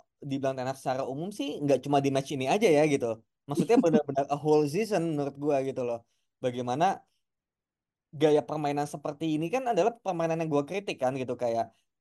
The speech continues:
Speaker 1: pressingnya setengah-setengah, dep-, lima pemain depan pressing, lima pemain belakang, eh, stay gitu kan. Kemarin ada momen juga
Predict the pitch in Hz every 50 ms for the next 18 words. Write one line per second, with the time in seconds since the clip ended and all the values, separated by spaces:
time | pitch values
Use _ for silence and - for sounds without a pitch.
0 | _ _ - 147 139 135 127 127 139 127 120 120 - - - 120 117 117 117 -
1 | 180 185 190 185 175 170 165 165 165 160 160 _ _ _ _ _ _ _ _ -
2 | 131 135 131 135 - _ - 156 147 147 151 143 139 - 139 139 143 139 135 131
3 | 135 135 - 131 131 131 127 131 131 127 - 139 135 139 135 135 131 127 135 131
4 | 135 127 127 127 135 127 127 127 127 127 123 - _ _ _ _ _ _ _ _
5 | _ _ _ _ - 127 131 131 127 127 127 127 127 127 - - - 185 185 185
6 | 185 185 175 165 156 156 147 147 135 139 139 143 151 165 160 165 _ _ _ -
7 | 160 156 160 180 202 214 202 180 170 165 165 165 165 165 165 160 156 160 190 214
8 | 214 180 -